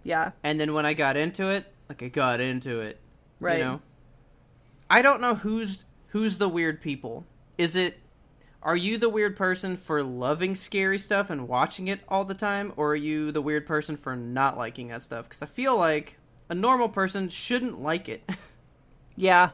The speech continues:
Speaker 2: You know?
Speaker 1: Yeah.
Speaker 2: But
Speaker 1: I
Speaker 2: so
Speaker 1: don't
Speaker 2: many
Speaker 1: know.
Speaker 2: people
Speaker 1: <laughs>
Speaker 2: do, though.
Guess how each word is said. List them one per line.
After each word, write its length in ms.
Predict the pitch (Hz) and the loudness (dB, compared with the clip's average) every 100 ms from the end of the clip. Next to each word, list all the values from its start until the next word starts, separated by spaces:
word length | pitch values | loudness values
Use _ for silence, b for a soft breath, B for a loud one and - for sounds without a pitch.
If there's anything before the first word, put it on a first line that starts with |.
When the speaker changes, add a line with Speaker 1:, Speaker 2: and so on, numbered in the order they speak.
| - | -2
Speaker 2:
You 140 | 175 | -2
know? 260 | 165 190 190 b b b b - - - - - - | 0 -2 -4 b b b b -20 -20 -20 -20 -20 -16
Speaker 1:
Yeah. 380 | 165 170 156 160 - - - B B B B B | -8 -6 -4 -8 -10 -20 -20 B B B B B
Speaker 2:
But 200 | 175 - | -4 4
Speaker 1:
I 120 | 202 | 6
Speaker 2:
so 60 | 196 | 8
Speaker 1:
don't 100 | 220 | 6
Speaker 2:
many 220 | 240 - | 4 4
Speaker 1:
know. 60 | - | 0
Speaker 2:
people 280 | 214 208 | -2 2
Speaker 1:
<laughs> 180 | 311 285 | 2 2
Speaker 2:
do, 240 | 170 226 285 | 0 2 2
though. 380 | 151 120 117 | 2 0 -4